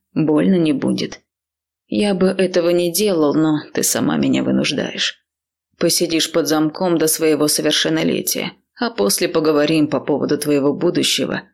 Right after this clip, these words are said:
и розовых грез, за которыми ты не видишь реальности. Поговорим по-другому, раз уж ты так сильно спешишь повзрослеть». «Ты с ума сошел? Четыре дня вот так? А как мне есть, пить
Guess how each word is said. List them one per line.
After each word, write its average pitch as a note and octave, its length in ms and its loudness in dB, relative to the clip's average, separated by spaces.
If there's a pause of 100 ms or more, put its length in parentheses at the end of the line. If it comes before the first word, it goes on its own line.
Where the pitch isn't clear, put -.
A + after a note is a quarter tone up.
и F3 120 0
розовых D3+ 580 0
грез, E3 460 0 (240)
за E3 200 0
которыми D#3 600 0
ты E3 160 -4
не D3+ 180 0
видишь - 400 -4
реальности. C#3+ 720 -2 (480)
Поговорим D#3+ 520 2
по-другому, D#3+ 720 -2 (280)
раз D3 320 0
уж C#3+ 140 -2
ты E3+ 100 0
так - 220 -4
сильно - 420 0
спешишь - 640 -2
повзрослеть». D3 760 -2 (680)
«Ты D#4+ 120 0
с D4+ 120 0
ума D#4+ 260 4
сошел? A#3+ 480 0 (360)
Четыре D4+ 640 0
дня D4 220 2
вот B3+ 260 2
так? E4 340 0 (300)
А F4+ 120 2
как G#4 240 0
мне C#4 160 4
есть, C4 540 0
пить E4+ 320 2